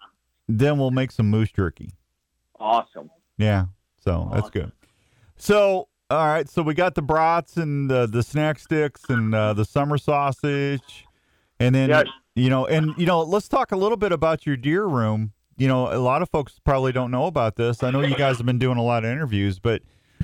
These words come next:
Speaker 1: you know, you got a, you got a state-of-the-art deer drop-off room. It's nothing close to what it was before. I mean, you actually got a wash station and everything for the hunters.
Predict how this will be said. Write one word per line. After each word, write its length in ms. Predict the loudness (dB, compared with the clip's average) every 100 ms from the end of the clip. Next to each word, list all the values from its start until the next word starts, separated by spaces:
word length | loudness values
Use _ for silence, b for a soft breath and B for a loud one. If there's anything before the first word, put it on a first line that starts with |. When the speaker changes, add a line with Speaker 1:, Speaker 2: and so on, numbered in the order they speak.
| B B
Speaker 1:
you 80 | 0
know, 140 | 2 2
you 180 | 0
got 160 | 0 2
a, 160 | 0 0
you 160 | -2
got 160 | 0 0
a 60 |
state-of-the-art 840 | -2 -2 -2 0 0 0 0 -2 -4
deer 220 | -2 0
drop-off 600 | 0 0 0 -2 -4 -2
room. 220 | -2 0
It's 220 | -2 0
nothing 340 | 0 0 0 -2
close 300 | 0 -2 -2
to 80 |
what 160 | 0 0
it 60 | 2
was 280 | 0 -2
before. 580 | -2 -2 0 0 0 -2 -2
I 60 |
mean, 200 | -2 0
you 100 | 0
actually 300 | -2 -2 -4
got 160 | 0 0
a 60 |
wash 320 | 0 0 -2 -2
station 440 | -2 -2 -2 -2
and 140 | -2
everything 400 | -2 -4 -2 -2
for 140 | 0 0
the 100 | 0
hunters. 380 | 0 -2 -4